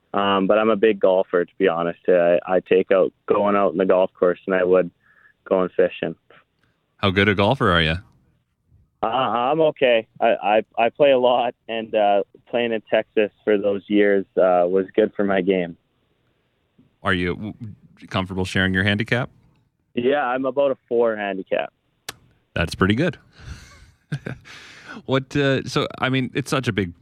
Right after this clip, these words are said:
Speaker 2: I think, part of, of being a hockey player. So many people golf, too. They're just, they're good at both things. But have you found that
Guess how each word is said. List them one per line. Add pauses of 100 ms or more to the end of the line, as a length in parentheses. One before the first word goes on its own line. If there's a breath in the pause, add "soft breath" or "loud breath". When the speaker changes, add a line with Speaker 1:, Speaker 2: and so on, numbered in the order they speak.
Speaker 2:
I (180)
think,
part
of, (120)
of
being
a
hockey
player.
So
many
people
golf,
too.
They're
just, (140)
they're
good
at
both
things.
But (420 soft breath)
have
you
found
that